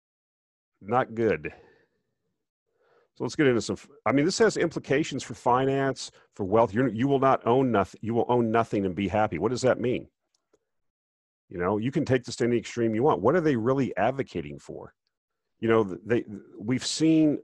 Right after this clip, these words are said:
more and more of these politicians. You've seen the Stephanie Kelton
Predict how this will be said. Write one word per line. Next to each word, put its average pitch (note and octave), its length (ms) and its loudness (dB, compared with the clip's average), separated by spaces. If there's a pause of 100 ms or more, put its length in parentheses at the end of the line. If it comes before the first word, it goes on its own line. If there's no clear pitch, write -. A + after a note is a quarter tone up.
more C3+ 220 2
and C#3 80 2
more C#3 100 4
of C3 80 0
these B2+ 140 -4
politicians. A#2 840 -2 (580)
You've F#2+ 120 -12
seen C3+ 220 -2
the A#2+ 60 -2
Stephanie B2 500 -2
Kelton - 480 -2